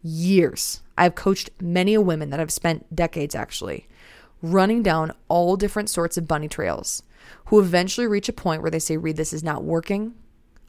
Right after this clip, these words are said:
I'm not getting results. I don't feel good. I can't believe how much of my time and my life and my energy has been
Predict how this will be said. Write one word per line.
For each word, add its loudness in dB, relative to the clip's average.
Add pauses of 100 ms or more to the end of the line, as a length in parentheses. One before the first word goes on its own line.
(200)
I'm 0
not 2
getting -2
results. -2 (640)
I 0
don't -2
feel 2
good. 4
I -2
can't -2
believe -2
how -4
much -4
of -6
my -6
time -2
and -2
my -2
life -4
and -4
my -4
energy -2
has -2
been -4